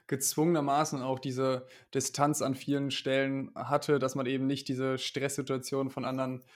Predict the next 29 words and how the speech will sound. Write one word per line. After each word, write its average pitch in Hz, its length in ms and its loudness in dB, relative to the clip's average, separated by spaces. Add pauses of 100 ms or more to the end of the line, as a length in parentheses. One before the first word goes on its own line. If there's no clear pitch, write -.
(160)
Leuten 139 400 2
aufgezwungen 139 720 2
hat, 135 140 0
weil 135 100 2
man 135 100 0
eben 135 580 -2
nicht 139 260 -4
so 139 80 -2
viel 131 160 -6
anderen 131 200 -2
Leuten 131 380 2
begegnet 135 640 -2 (240)
ist, 143 460 -4
die 127 580 -4 (320)
sich 123 180 -4
ebenfalls 139 400 2
in 131 160 -2
der 127 240 2
Examensvorbereitung 127 880 -2
befunden 135 500 -2
haben. 131 420 0 (440)
Ja, 127 60 -2
und 131 60 -4
gleichzeitig 131 340 0
natürlich 135 280 0
auch 135 60 -2
dieses, 135 560 -2 (1400)
ja, 135 280 4 (120)
gl-, 139 320 0